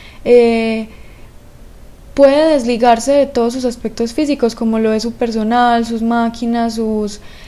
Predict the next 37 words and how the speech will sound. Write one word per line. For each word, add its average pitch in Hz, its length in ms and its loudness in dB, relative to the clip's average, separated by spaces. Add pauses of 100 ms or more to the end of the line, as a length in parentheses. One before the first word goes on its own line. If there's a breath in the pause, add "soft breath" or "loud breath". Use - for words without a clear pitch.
(120)
sus - 260 -6
fábricas, 240 680 4
incluso 233 380 -2
sus 254 140 -6
automóviles, 226 680 -2
que 220 100 -4
es 196 80 -4
su 233 100 -4
producto. 214 680 -2 (300 loud breath)
Sin 247 180 -2
embargo, 262 320 0
no 220 80 2
desaparecería. 220 880 -2 (320 loud breath)
Peugeot 262 380 4
no 277 140 0
desaparece 254 580 -2
sino 277 400 -2 (100)
cuando 226 260 0
un 247 160 0
juez 262 420 2 (160)
dice 226 420 -2 (260)
que 226 200 0
desaparece 214 800 -2
en 208 120 -2
un 190 100 -4
juzgado. 196 500 -2 (500 loud breath)
Entonces 226 400 -2
nos 247 120 -2
hace 214 160 -2
la 240 140 -2
pregunta, 247 340 -2
¿será 220 200 -2
que 254 120 -4
sí 262 120 -2
existe 269 360 -4
realmente 240 600 -2
Peugeot? 240 680 0